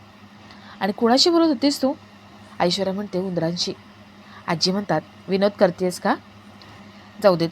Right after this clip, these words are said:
मला एक सांग, एवढ्या रात्री तू या स्टोअर रूममध्ये काय करत होतीस?" ऐश्वर्या म्हणते, "आजी, मला खूप एकटे वाटत होतं,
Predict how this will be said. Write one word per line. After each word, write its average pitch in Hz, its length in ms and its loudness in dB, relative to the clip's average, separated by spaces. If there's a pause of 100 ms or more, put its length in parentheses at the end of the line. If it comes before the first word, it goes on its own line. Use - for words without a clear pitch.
(320)
मला 190 180 4
एक 202 140 4
सांग, - 280 -6 (720)
एवढ्या 220 300 4
रात्री 196 420 -2
तू 196 140 -8
या 220 280 2
स्टोअर 233 300 0
रूममध्ये 269 300 0
काय 285 200 2
करत 339 280 -4
होतीस?" 220 540 -6 (1000)
ऐश्वर्या 185 340 2
म्हणते, 190 300 -6 (160)
"आजी, 190 260 -4
मला 208 260 0
खूप 254 260 -4
एकटे 220 240 0
वाटत 214 280 2
होतं, 190 220 -6